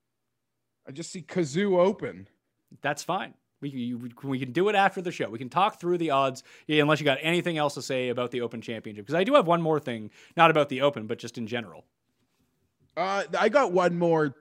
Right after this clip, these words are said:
Speaker 1: take
Speaker 2: Okay.
Speaker 1: on, like, just a bigger picture.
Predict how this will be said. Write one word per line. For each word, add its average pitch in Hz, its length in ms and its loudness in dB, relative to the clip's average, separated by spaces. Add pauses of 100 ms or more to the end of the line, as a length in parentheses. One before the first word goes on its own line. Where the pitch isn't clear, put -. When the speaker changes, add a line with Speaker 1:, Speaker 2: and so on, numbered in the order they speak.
(140)
Speaker 1:
take - 600 -4
Speaker 2:
Okay. 131 140 4
Speaker 1:
on, 156 300 0
like, 147 240 -2
just 151 260 -4
a 151 60 0
bigger 143 400 0
picture. 220 640 2